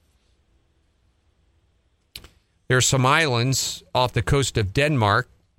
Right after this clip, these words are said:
where they are now proposing a catch limit of five hundred white-sided dolphins per year. They've been killing dolphins for centuries over there, always have been.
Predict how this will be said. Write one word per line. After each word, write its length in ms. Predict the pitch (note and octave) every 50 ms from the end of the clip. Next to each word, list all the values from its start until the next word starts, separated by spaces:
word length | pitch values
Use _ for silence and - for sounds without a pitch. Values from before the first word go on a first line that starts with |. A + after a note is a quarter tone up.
| _ _ _ _ _ _ _ _ _ -
where 200 | A#2+ A#2 A#2 A2+
they 160 | A#2+ B2 B2
are 140 | A#2+ A#2+ A#2+
now 280 | A#2+ B2 C3 B2+ B2+ A#2+
proposing 640 | - - B2 - - C#3+ C#3 C#3 A2 A#2 C3 B2+ B2
a 120 | A#2 A#2 -
catch 480 | - - - E3 F3 E3 - - -
limit 300 | B2+ A#2 G2 F#2 F2+ - - A2
of 100 | A2+ -
five 540 | - - - - D3 C#3+ D3 D3 D3+ C3+ A#2
hundred 360 | B2+ D3 C#3+ C#3 B2+ A2+ G#2
white-sided 1000 | G#2+ G2+ G2+ C3+ D3 C#3+ - _ - - - - D3+ C#3 C#3+ C3+ C3 B2+ A#2 G#2
dolphins 560 | C#3 D3+ E3 D#3 - - A2 F2+ F2 - -
per 260 | - - - B2 A2+
year. 460 | G#2+ G2 G2+ G#2+ G2+ D#2+ C#2+ B1 - - - _ _ _ _ _ _ _ _ _ _ _ _ _ _ _ _ _ _ _ _ _ _ _ _ _ _ _ _ _ _ _ _ -
They've 260 | - A2 A2 A2 G2+
been 160 | A#2 A#2 A2
killing 360 | - - F3 E3 D3 B2 A2+
dolphins 640 | G2+ B2 B2+ C3+ C3 - - A2 F#2+ F#2+ F#2+ F#2+ - -
for 520 | - - A#2+ G#2 F#2+ F#2+ F#2 F#2 E2+ -
centuries 760 | - - - - C#3+ D#3 D3+ - - G#2 F#2+ F2+ F2 E2+ -
over 280 | G#2+ G2+ F2+ E2+ F2+ F2
there, 420 | E2 F2+ E2+ D#2+ E2 F#2 G2 F#2+
always 420 | - - A2 A2 G#2 G#2 G2 - F#2
have 400 | A#2 B2 B2 A#2+ A#2+ A#2 G2+ F#2
been. 340 | F2+ D#2 C#2+ D#2 F2 F2+